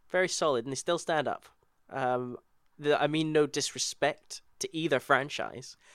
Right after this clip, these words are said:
I would have no problem if they wanna do a Men in Black Four. I certainly got no problem if they wanna do a Twenty-three Jump Street. Um, but what I <laughs> do have a problem with is just mixing those two together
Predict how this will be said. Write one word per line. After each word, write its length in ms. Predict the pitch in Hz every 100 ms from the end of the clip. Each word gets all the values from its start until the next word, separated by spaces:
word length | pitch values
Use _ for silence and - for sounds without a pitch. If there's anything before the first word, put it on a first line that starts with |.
| - - _ _ _ _ -
I 140 | 139
would 140 | 139 127
have 140 | 131
no 100 | 135
problem 280 | 123 139 139
if 80 | 135
they 60 |
wanna 140 | 139 135
do 140 | 143
a 40 | 131
Men 140 | 135
in 60 | 131
Black 240 | 143 135
Four. 280 | - 160 185
I 40 | 160
certainly 320 | - 139 139
got 140 | 139
no 80 | 131
problem 260 | 131 135 135
if 60 |
they 80 | 131
wanna 140 | 127 123
do 140 | 131
a 100 | 120
Twenty-three 540 | 117 - 135 - 147 139
Jump 200 | 147 131
Street. 300 | - 175 - _ - - - - _ _ _
Um, 520 | 127 127 123 123 123 - _ _ _
but 240 | 147 131 143
what 240 | 135 143
I 100 | 131
<laughs> 160 | 131 -
do 60 | 175
have 240 | - -
a 60 | 170
problem 480 | - 156 151 - 151
with 200 | 175 -
is 140 | 165 -
just 140 | 160
mixing 400 | 147 151 - 151 139
those 180 | 135
two 180 | 127 135
together 440 | 123 - 135 123